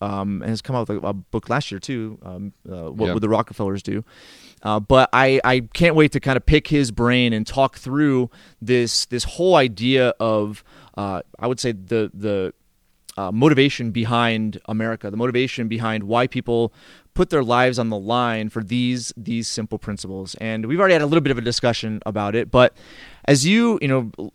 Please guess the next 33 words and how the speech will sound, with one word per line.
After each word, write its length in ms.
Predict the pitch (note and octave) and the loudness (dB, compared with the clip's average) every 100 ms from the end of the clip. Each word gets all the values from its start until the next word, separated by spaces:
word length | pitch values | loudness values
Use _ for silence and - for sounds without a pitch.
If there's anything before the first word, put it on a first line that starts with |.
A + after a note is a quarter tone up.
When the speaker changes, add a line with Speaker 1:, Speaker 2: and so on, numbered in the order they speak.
| - | -6
Speaker 1:
listening 600 | C#3 E3+ E3 C#3+ C3 B2 | 0 0 0 -2 -2 -2
to, 240 | C3 A#2+ | 2 2
to 140 | - A2+ | 2 0
that, 360 | A2+ A#2 A#2 _ _ _ _ - | 2 2 0 _ _ _ _ -10
uh, 180 | G#2 G#2 | -6 -4
monologue, 720 | A2 A#2 C#3 A#2+ G#2+ G#2+ G#2 - | -2 -2 0 0 0 -2 -10 -8
what 220 | A#2+ F3 | 0 2
would 140 | G3+ C3+ | 0 0
you, 380 | D3 D3 D3 - | 4 4 4 0
what 260 | B2 F3 | 0 2
would 180 | G#3 E3+ | 2 -2
you 140 | C3+ B2 | -2 -2
say 340 | - C3+ C3+ | 2 4 4
about, 540 | B2 A2+ A2 A2 G#2+ _ _ _ _ G#2 | 4 2 2 2 0 _ _ _ _ -4
uh, 240 | G#2 G2 - | -2 -2 -6
those 400 | G#2 A#2 A#2 G#2+ | 0 2 2 -2
principles? 680 | - - A#2 A2+ G#2 G#2+ A2 | -10 -6 -6 -4 -4 -4 -2
Really, 240 | C#3+ C#3 | -2 0
what 320 | A2 A#2+ B2 | 0 0 0
got 240 | C3 B2 A2 | 0 0 0
you 480 | A#2 B2 B2 A2+ - | -2 0 0 -2 -4
passionate 480 | - A#2+ B2 - A#2+ | -4 -2 -2 -2 -4
about 240 | G#2+ G#2+ G2+ | -2 -2 -2
what 260 | A2 - | -4 -6
you 220 | G#2+ G#2+ | -8 -8
do? 360 | F#2+ D3 G#3+ D3+ | -8 -4 0 0
Because 500 | C3 B2+ B2 A#2+ - - - _ _ _ _ _ | 0 2 2 2 0 -10 -20 _ _ _ _ _
that 240 | - D3+ G3+ | 4 6 6
was 140 | D3 | 4
pre 480 | - - D3 C#3 C#3+ | 2 0 2 2 0
two 160 | - A#2+ | -2 0
thousand 260 | A2 A2 | 0 2
eight, 220 | D#3 F#3+ | 2 0